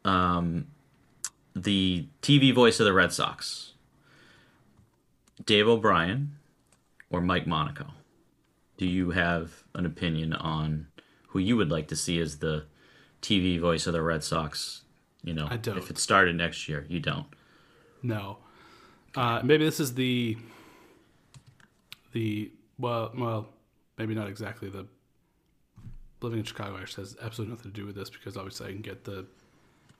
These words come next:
Speaker 2: nessun feed. Uh,
Speaker 1: You're just always
Speaker 2: I just
Speaker 1: watching the road
Speaker 2: often
Speaker 1: feed.
Speaker 2: <laughs> No, I just, I usually just watch it on mute 'cause I'm doing other stuff.
Speaker 1: Yeah.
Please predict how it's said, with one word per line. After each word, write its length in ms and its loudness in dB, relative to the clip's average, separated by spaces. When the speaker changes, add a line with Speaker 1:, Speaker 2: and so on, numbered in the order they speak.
Speaker 2:
nessun 380 -8
feed. 440 -6
Uh, 200 -2
Speaker 1:
You're 80 2
just 100 2
always 220 4
Speaker 2:
I 60 4
just 140 6
Speaker 1:
watching 140 -2
the 80 0
road 220 4
Speaker 2:
often 180 2
Speaker 1:
feed. 280 -4
Speaker 2:
<laughs> 640 0
No, 160 6
I 140 2
just, 420 -4
I 60 -6
usually 360 -2
just 120 -2
watch 240 -2
it 20 -4
on 140 -2
mute 260 -2
'cause 160 -8
I'm 100 -4
doing 240 -2
other 200 -6
stuff. 420 -8
Speaker 1:
Yeah. 180 0